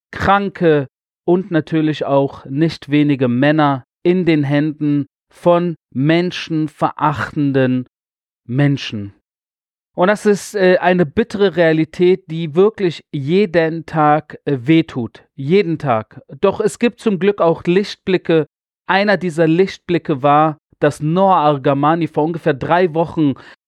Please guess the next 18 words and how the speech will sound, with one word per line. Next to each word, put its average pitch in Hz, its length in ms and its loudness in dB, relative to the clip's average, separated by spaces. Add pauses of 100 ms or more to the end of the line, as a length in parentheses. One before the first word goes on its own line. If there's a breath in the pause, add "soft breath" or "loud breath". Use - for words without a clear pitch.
äh, 143 100 0
freigekämpft 175 1080 -2
wurde. 165 460 0
Ihr 139 120 0
könnt 180 280 -4
euch 170 140 -2
natürlich 151 400 -4
daran 147 260 0
erinnern, 160 480 0
die 139 60 -6
Bilder 170 340 2
gingen 156 300 -2
um 139 160 -4
die 120 120 -4
Welt. 147 360 0 (560)
Ihre 202 240 2
Mutter 214 360 2
Liora, 175 760 2